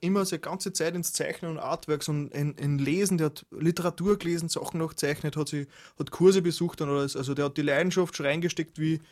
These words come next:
ein Job aus Sicht nur Jahre entfernt war. Also, aber wenn man wirklich in eine hart umkämpfte Branche will, dann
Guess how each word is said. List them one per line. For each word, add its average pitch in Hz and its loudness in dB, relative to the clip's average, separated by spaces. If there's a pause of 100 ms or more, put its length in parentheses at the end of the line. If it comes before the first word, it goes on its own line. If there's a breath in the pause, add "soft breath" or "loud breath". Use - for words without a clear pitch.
(540 soft breath)
ein 139 -2
Job 156 4
aus 165 0
Sicht - -4
nur 160 0
Jahre 151 4
entfernt 156 -2
war. 123 -2 (340)
Also, 139 0 (320)
aber 135 2
wenn 139 2
man 139 2
wirklich 170 0 (340)
in 135 -4
eine 131 -2
hart 127 -2
umkämpfte 151 -2
Branche 135 -4
will, 139 0
dann 123 -4